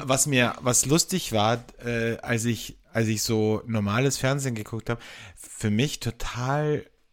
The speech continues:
spannend war die Werbung, weil ich bin das ja nicht mehr gewohnt und eigentlich fand ich die Werbung lustiger. Also so einfach mal zu sehen, was gerade so für Werbung im Fernsehen läuft, fand ich irgendwie unterhaltsamer als das Fernsehprogramm selbst.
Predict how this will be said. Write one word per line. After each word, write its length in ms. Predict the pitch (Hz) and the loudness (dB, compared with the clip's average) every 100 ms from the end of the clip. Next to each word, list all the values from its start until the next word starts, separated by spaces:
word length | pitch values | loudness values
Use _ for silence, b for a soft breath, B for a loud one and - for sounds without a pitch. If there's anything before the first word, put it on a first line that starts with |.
| _ | _
spannend 600 | - - - 113 139 135 | -10 -4 0 2 2 2
war 160 | 113 113 | 0 0
die 180 | 107 95 | 0 2
Werbung, 520 | 110 151 95 90 87 | 2 2 0 -2 -2
weil 140 | 90 | -4
ich 140 | 95 - | -4 -2
bin 140 | 135 | 0
das 160 | 127 - | 0 2
ja 100 | 110 | 0
nicht 200 | 117 - | 0 0
mehr 120 | 131 | 0
gewohnt 400 | 104 101 123 131 B B B | 0 2 0 0 B B B
und 220 | 113 - | -6 -6
eigentlich 340 | - 127 143 131 | -2 -2 -2 -2
fand 180 | 131 131 | 0 -2
ich 120 | 120 | -2
die 180 | 107 90 | -4 0
Werbung 360 | 107 156 151 | 2 2 2
lustiger. 640 | 139 180 - 117 95 101 160 B B | 0 -2 0 0 2 2 0 B B
Also 180 | 113 117 | 0 0
so 220 | 117 135 | 4 4
einfach 280 | - 127 156 | 4 2 2
mal 160 | 147 127 | 2 2
zu 120 | - | 0
sehen, 400 | 113 123 160 151 | 2 4 2 4
was 220 | 135 - | 2 2
gerade 480 | - 113 120 151 147 | -2 2 4 4 2
so 200 | 139 147 | 2 -2
für 280 | - 127 107 | 0 0 4
Werbung 400 | 110 143 151 147 | 4 4 4 0
im 160 | 120 | -2
Fernsehen 480 | 117 120 123 131 123 | -2 0 0 0 -2
läuft, 500 | 117 117 107 143 - - B B B | 0 2 2 -2 -8 -18 B B B
fand 200 | - 123 | 0 0
ich 160 | 123 | -2
irgendwie 480 | - 117 135 - 123 | -2 -2 -2 -4 -4
unterhaltsamer 840 | 117 113 101 110 147 - 104 110 80 | -2 -2 0 0 0 0 0 0 0
als 180 | 104 | -2
das 180 | - 107 | -2 -4
Fernsehprogramm 840 | - 110 110 120 - 104 - 95 98 | 0 0 2 0 -2 -4 -2 -2 0
selbst. 560 | 98 107 73 - - | 0 0 -2 -8 -14